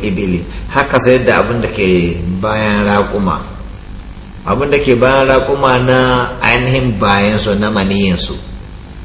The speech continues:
Mutum yana da raƙuma, wancan na da gabjijiyar raƙumi, yake, "To, nawa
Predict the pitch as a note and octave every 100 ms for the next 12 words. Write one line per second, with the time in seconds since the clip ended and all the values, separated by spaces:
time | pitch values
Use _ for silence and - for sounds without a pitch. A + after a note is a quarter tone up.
0 | - - - - - G2+ G2+ C#3 C3+ C3+
1 | C3 A#2+ A#2 A#2 A#2 C#3 C#3+ C#3+ - -
2 | - - C3 C3+ C3+ A#2+ A2 A2+ G2+ A#2+
3 | G2+ C3+ B2 A#2+ A2 A2 A2+ B2 C3 C#3
4 | - - - A#2+ A#2 A#2 G#2+ G#2 G#2+ A#2+
5 | A2 G2+